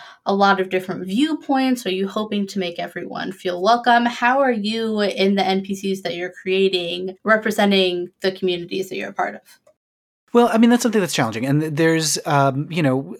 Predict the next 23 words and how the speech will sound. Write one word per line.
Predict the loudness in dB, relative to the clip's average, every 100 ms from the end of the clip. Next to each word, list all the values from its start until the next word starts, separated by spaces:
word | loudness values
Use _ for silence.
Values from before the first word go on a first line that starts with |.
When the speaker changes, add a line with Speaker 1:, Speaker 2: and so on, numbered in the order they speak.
| -10
Speaker 2:
because | -6 -4 -4 -2
we | 0
don't | 2 2
have | 0 -2
the | -2
perspective | 0 2 2 4 2
of | 2
every | 2 0 2 4 4 4 2
community, | 2 4 4 2 -2
there's, | -2 -4 -4
you |
know, | -4
we, | -4 -6 -6
I, | -6 -4
I | -6
can't | 0 -2 0
accurately | 0 -2 -2 -2 -2 -4
say, | -2 -2 0
like, | 0 0
"Aha, | 2 4 4
yes, | 4 4 2 -4 -8 -12 -8 -2 2
behold | 4 8 6 6 0
the," | 2 2 4